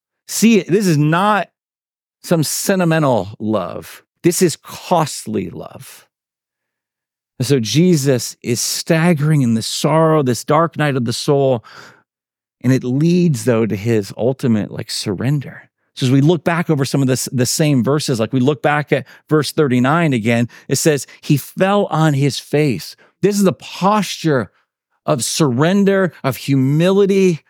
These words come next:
of coming in and just saying, "All right, Lord, like, I am in anguish." It should cause us to even think, "Okay, if the God-man Jesus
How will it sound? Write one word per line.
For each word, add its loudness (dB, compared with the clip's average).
of 0
coming 0
in 2
and 0
just 0
saying, 0
"All 2
right, 0
Lord, 2
like, 0
I 2
am 2
in 0
anguish." 0
It -8
should -6
cause -2
us 0
to -12
even -2
think, -2
"Okay, -2
if 0
the 0
God-man 0
Jesus -2